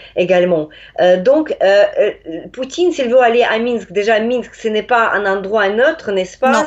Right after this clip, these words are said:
Speaker 1: C'est un endroit de son allié, de son, de son, euh, de, de, de, de président, euh,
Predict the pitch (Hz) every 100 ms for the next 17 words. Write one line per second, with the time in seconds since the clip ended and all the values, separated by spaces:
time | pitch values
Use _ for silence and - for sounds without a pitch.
0 | - 190 190 190 190 185 214 190 175 -
1 | 202 185 185 190 254 240 196 - 180 170
2 | - - 185 - 202 185 180 - - -
3 | 160 156 156 175 175 160 175 170 180 156
4 | 175 - 208 202 208 120 185 180 76